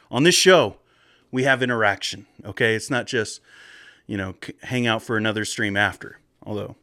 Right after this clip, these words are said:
you know, I've been doing that lately. I did that last week. Uh, but Robert's here, and he says, "It's all good, Dean," 'cause I was saying, like, "Give me two minutes." Uh, I had some tech issues that were going on. Uh, Jeremy's here. He knows all about that kind of stuff.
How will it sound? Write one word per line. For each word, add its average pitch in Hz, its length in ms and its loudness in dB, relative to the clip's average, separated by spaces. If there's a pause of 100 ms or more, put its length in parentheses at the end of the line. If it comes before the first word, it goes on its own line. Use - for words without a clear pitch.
(260)
you 135 100 -6
know, 107 240 -12
I've 170 120 -6
been 175 100 -6
doing 202 140 0
that 107 160 -2
lately. 101 360 -8 (280)
I 135 60 -8
did 131 140 -8
that 123 120 -4
last 110 240 -6
week. - 200 -18 (340)
Uh, 127 160 2
but 135 140 4
Robert's 196 420 2
here, 180 300 6
and 151 120 0
he 151 80 0
says, 147 280 2
"It's 117 100 -6
all 156 140 4
good, 143 240 0
Dean," 127 260 0
'cause 110 160 -8
I 110 60 2
was 110 180 -4
saying, 110 220 -2
like, 101 160 -4
"Give 214 100 -4
me 220 80 0
two - 160 0
minutes." 214 440 0 (380)
Uh, - 60 -4
I 107 300 2
had 113 240 2
some 101 260 -6
tech 110 300 -4
issues 95 380 -8
that 92 120 -8
were 90 220 -10 (100)
going 98 260 -6
on. 92 200 -8 (280)
Uh, 113 200 4
Jeremy's 165 420 6
here. 120 160 0
He 151 80 -2
knows 110 240 -2
all 101 140 0
about 104 220 0
that 92 120 -8
kind 101 140 -8
of 87 40 -10
stuff. 101 280 -4